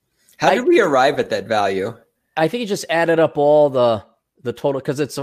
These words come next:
Speaker 2: two thousand, one thousand, one thousand two hundred fifty, three seventy-nine. What? I, I, is this legit? Is this real? Like,
Speaker 1: Well, which part? Like meeting girls in the time of Wuhan?
Speaker 2: Here,
Speaker 1: Ye-
Speaker 2: here's the thing: is I, I knew, I know,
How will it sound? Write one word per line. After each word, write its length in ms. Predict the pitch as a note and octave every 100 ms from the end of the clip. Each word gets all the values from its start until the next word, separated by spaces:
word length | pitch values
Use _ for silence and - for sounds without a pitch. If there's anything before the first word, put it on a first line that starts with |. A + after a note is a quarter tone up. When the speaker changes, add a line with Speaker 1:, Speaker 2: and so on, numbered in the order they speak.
| -
Speaker 2:
two 160 | G#3 F#3+
thousand, 460 | F#3+ F3+ E3+ D#3
one 180 | D#3+ D#3+
thousand, 320 | D#3 D3+ C#3
one 180 | C3+ D3
thousand 340 | C#3+ C3+ C#3
two 120 | B2+ D3+
hundred 180 | C#3+ B2+
fifty, 280 | C3+ -
three 160 | B2 C#3+
seventy-nine. 460 | C3 C3+ B2 B2 A#2+
What? 180 | C3+ D3
I, 80 | - _ _ _ _ _ _ _
I, 80 | D#3 - D3+
is 160 | F#3+ F3+
this 220 | C#4+ -
legit? 480 | C4 D3+ - G#3+ A3
Is 120 | F3
this 200 | G#3 -
real? 480 | E3+ F#3+ A3 G#3+ -
Like, 220 | E3 E3 - _ _ _ _ _ -
Speaker 1:
Well, 520 | F3 F3 D#3 C#3+ - _ -
which 300 | G3 G3+ -
part? 300 | G#3 A#2+ G2
Like 260 | B2 B2
meeting 360 | B2 C3+ C#3+ C#3+
girls 580 | C3 C#3 C#3 B2+ - - - - -
in 120 | B2+
the 80 | A#2
time 380 | A2+ B2 A#2+ A2+
of 80 | G#2
Wuhan? 320 | G#2+ C3 D3+
Speaker 2:
Here, 280 | C4+ D#4 D4 _ _ - - -
Speaker 1:
Ye- 140 | C3 C#3+
Speaker 2:
here's 180 | C#4 D#4
the 100 | A#3+
thing: 220 | - G#3
is 140 | F#3+
I, 260 | F3+ F3+ F3
I 140 | D3+ D#3
knew, 560 | D#3 F#3 G#3+ A3 G3+ -
I 100 | F3+
know, 320 | B3+ B3+ E3+